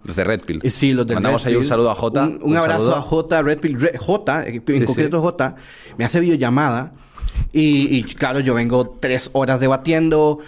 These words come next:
Speaker 2: estás tenso, tienes once mil personas enfrente
Speaker 1: Ujú.
Speaker 2: y, pues, em, me dice, "Acabas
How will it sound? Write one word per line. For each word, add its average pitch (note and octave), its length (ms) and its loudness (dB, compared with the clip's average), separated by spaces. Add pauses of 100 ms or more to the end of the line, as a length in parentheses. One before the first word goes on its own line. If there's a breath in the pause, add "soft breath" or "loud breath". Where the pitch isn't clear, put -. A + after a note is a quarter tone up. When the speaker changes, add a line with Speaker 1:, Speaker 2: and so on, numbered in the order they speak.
(140 loud breath)
Speaker 2:
estás - 340 -6
tenso, F3 320 -2
tienes C3+ 340 -4
once C3 300 0
mil C3 140 -2
personas B2 340 -2
enfrente F3+ 680 0
Speaker 1:
Ujú. G#2+ 140 -4 (240 loud breath)
Speaker 2:
y, D3 160 2
pues, C3 540 0
em, A#2+ 560 0 (300 loud breath)
me B2+ 100 0
dice, D#3+ 480 -2 (240)
"Acabas F3 720 -4